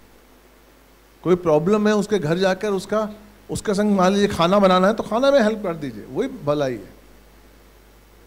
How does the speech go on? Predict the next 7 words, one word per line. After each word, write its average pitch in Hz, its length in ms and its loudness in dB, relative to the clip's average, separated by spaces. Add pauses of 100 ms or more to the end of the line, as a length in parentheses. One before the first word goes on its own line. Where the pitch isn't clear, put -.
(1500)
प्रार्थना 254 340 2
कर 269 180 0
दीजिए 214 240 -4
उसके 170 260 -6
लिए, - 220 -18 (2000)
भलाई 254 400 2
है। - 160 -12